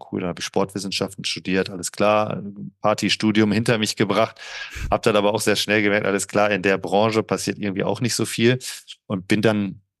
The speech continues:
quer in den Vertrieb und jetzt kommen wir zu dem, zu dem großen Knall, der dann irgendwann kam. Ich hab dann in sehr kurzer Zeit sehr, sehr viel Erfolg im Vertrieb produziert, bis zu dem Tag, wo ich wirklich der erfolgreichste Vertriebler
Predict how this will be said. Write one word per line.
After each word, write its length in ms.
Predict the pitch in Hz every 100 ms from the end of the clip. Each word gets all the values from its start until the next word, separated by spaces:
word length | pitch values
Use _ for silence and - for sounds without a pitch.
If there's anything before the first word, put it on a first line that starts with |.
| -
quer 320 | - 98 107
in 220 | - 98 92
den 40 |
Vertrieb 640 | - 95 - 101 127 151
und 300 | 104 92 92 - 113
jetzt 280 | 101 98 -
kommen 200 | - 104
wir 160 | 101 98
zu 200 | - 95
dem, 460 | 98 98 98 95 - _ _ _ _
zu 140 | - 92
dem 140 | 90
großen 380 | 87 - - 92
Knall, 340 | - 90 95
der 120 | 110 107
dann 180 | 104
irgendwann 340 | 104 104 101 95
kam. 300 | 104 104 101
Ich 140 | 95
hab 100 | 98
dann 160 | 107 98
in 140 | 92
sehr 260 | 90 95 107
kurzer 440 | - 107 104 104
Zeit 280 | - 101 95
sehr, 300 | - 98 107
sehr 200 | 98 98
viel 220 | 92 98
Erfolg 480 | 95 95 - 101 110
im 80 | 98
Vertrieb 440 | - 107 - 110 -
produziert, 600 | - 110 101 - 113 -
bis 180 | 101 -
zu 80 | 95
dem 160 | 95 92
Tag, 320 | 101 101 - - - - _ -
wo 40 |
ich 140 | 90 -
wirklich 240 | 95 92
der 120 | 95
erfolgreichste 720 | 92 - 98 95 98 95 -
Vertriebler 760 | - 95 - - 92 98 92 -